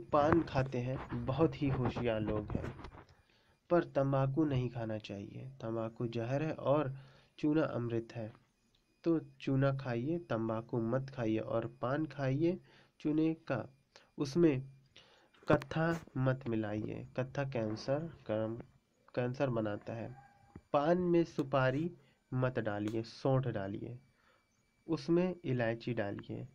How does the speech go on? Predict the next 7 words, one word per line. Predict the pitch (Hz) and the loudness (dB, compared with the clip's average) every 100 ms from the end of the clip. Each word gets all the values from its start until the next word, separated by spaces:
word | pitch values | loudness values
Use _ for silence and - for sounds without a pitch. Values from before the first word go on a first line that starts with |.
| 120 | -8
लौंग | 120 120 123 131 120 | -6 -2 0 0 -2
डालिए, | 110 101 107 113 117 - - | -4 -4 -6 -6 -8 -10 -4
केसर | 131 135 127 | -2 0 -2
डालिए, | 110 104 104 107 - | 0 -2 -2 -4 -6
ये | 123 127 151 151 | -8 -2 0 -2
सब | 135 135 123 120 | -2 -4 -4 -4
डालिए। | 104 104 117 127 | -4 -4 -6 -10